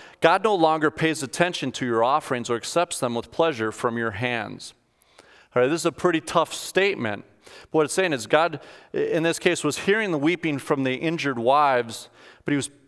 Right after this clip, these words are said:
not paying attention to the divorcing males. The people of Israel were showing great grief over the distance they felt from God, but they were weeping for the wrong thing. They could feel the, feel there was a distance, but they really didn't know what to do with it.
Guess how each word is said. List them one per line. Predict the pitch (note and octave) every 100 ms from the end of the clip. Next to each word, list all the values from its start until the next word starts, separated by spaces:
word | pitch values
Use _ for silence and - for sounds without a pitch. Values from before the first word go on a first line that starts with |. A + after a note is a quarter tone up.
| _ -
not | D3 F#3+ -
paying | D#3 C3+
attention | A#2+ C#3+ B2+ B2+
to | A#2+ B2+
the | A#2
divorcing | G#2+ G#2+ G#2 C3 C3 - B2+ A#2 A2+
males. | A#2+ A#2+ B2 G#2 G2 - - _ - -
The | -
people | F#3+ G3 F3
of |
Israel | C#3 F3+ F#3 D3+
were | C3
showing | - F#3+ F3+
great | B2 C3 D3+
grief | A#2+ F3+ E3
over | C3+ A#2
the |
distance | G#2+ C#3 F3+ - C3+
they | - A#2
felt | - E3+ G3
from | - A#2+
God, | G#2+ A2+ A2
but | -
they | B2+
were |
weeping | B2+ E3 D#3+
for | D3 C#3+
the | B2+
wrong | B2+ B2+ C3+
thing. | - D3 A2 G2 - - -
They | F3
could | F3+ D3+
feel | - G3 G#3+ A3
the, | F3 D3 -
feel | - A3+
there | G3
was | D3
a | B2
distance, | A2 F#3+ A3+ - B2 A#2 A#2+ - - _ _ _ - _ _
but | - D#3
they | D#3 D3+
really | C3+ C3 F3+ G#3+
didn't | E3
know | E3
what | E3 D#3+
to |
do | E3 G3+
with | F3
it. | G#2+